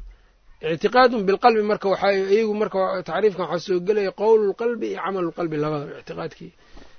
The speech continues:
Wa camalun biljawaarixna salaadii iyo waxyaabahaasay marka saasay u kala qaadaan. Qaarkood waxay yidhaahdaan ictiqaadun wa nutqun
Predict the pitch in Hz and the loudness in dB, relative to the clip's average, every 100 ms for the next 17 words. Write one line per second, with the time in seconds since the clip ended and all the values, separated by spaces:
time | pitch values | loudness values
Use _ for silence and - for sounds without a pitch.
0 | - - - - - - - 392 294 170 | -20 -20 -20 -20 -20 -20 -20 -12 0 4
1 | 190 220 269 240 220 202 180 196 233 233 | 8 8 8 8 6 0 4 6 6 4
2 | 202 180 196 190 214 190 202 190 190 185 | 2 -2 2 6 6 4 0 0 0 0
3 | 175 185 190 170 175 170 151 185 180 196 | 2 4 4 0 -2 -4 -2 2 2 0
4 | 185 151 151 - 135 127 127 - - - | -4 -6 -6 -8 -12 -12 -18 -20 -20 -20
5 | - - - 233 262 302 262 - 247 233 | -20 -20 6 8 8 8 6 6 6 8
6 | 214 196 202 180 160 190 175 190 190 165 | 8 6 2 -2 -4 -6 2 2 4 0
7 | 165 180 - _ - 160 175 190 - - | -6 -10 -20 _ -8 -2 0 0 -2 -8
8 | 160 170 | -8 -8